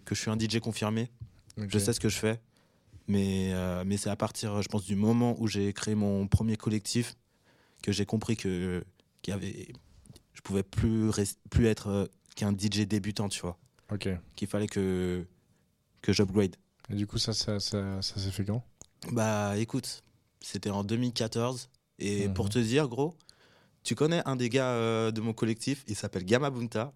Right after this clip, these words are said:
Speaker 2: Oui.
Speaker 1: <laughs>
Speaker 2: Euh, on
Speaker 1: De mon
Speaker 2: connaît.
Speaker 1: anci-, enfin, de mon ancien collectif.
Speaker 2: Mhm.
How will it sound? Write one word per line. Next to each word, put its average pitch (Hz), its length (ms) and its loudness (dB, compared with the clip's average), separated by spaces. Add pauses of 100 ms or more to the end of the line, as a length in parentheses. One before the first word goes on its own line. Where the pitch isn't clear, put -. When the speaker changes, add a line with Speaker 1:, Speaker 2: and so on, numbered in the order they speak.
(120)
Speaker 2:
Oui. 110 80 4
Speaker 1:
<laughs> 104 140 2 (1040)
Speaker 2:
Euh, 98 200 0
on 104 80 0
Speaker 1:
De 113 60 6
mon 110 100 4
Speaker 2:
connaît. 110 160 2
Speaker 1:
anci-, 127 260 -2
enfin, 110 220 0
de 104 100 0
mon 107 200 0
ancien 123 260 0
collectif. 117 560 -2 (160)
Speaker 2:
Mhm. 107 260 0